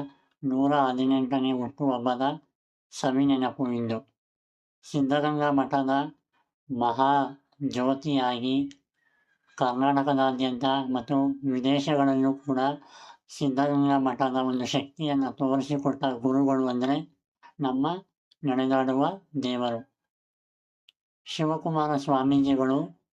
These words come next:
ಸಾವಿರದ ಒಂಬೈನೂರ ನಲವತ್ತೊಂದು ಮಠದ ಉಸ್ತುವಾರಿಯನ್ನ ತೆಗೆದುಕೊಂಡು ಸಾವಿರದ ಒಂಬೈನೂರ ನಲವತ್ತೊಂದರಿಂದ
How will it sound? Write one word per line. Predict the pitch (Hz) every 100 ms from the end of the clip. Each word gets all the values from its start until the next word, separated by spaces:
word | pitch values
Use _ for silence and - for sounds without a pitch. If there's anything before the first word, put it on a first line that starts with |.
| _
ಸಾವಿರದ | - 139 131
ಒಂಬೈನೂರ | 131 135 147 151 151
ನಲವತ್ತೊಂದು | 147 127 131 139 139 143 135 135 170 190 _ _ _ _ -
ಮಠದ | 127 120 143 143
ಉಸ್ತುವಾರಿಯನ್ನ | 135 127 - 156 143 139 139 139 135 131
ತೆಗೆದುಕೊಂಡು | 120 139 127 135 139 135 120 120 139 170 _ _ _ _ _
ಸಾವಿರದ | - 143 131 135
ಒಂಬೈನೂರ | 135 151 156 156
ನಲವತ್ತೊಂದರಿಂದ | 147 127 135 143 143 135 139 139 139 139